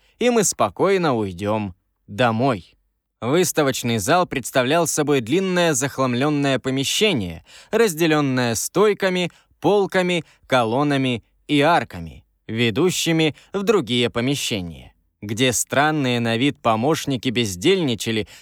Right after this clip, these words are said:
и глазели на нас. А еще там было все уставлено зеркалами и завешено занавесками, так что я вскоре запутался и не знал, через какую дверь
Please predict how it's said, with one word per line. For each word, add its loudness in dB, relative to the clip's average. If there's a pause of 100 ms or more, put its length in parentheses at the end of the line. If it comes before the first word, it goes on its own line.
и 4
глазели 0
на 2
нас. -4 (320)
А 4
еще 0
там 0
было 4
все -2
уставлено 0
зеркалами 0 (220)
и 0
завешено 0
занавесками, -2 (300)
так 2
что -4
я 2
вскоре 0
запутался 0 (200)
и 2
не 2
знал, 0
через -6
какую 0
дверь 0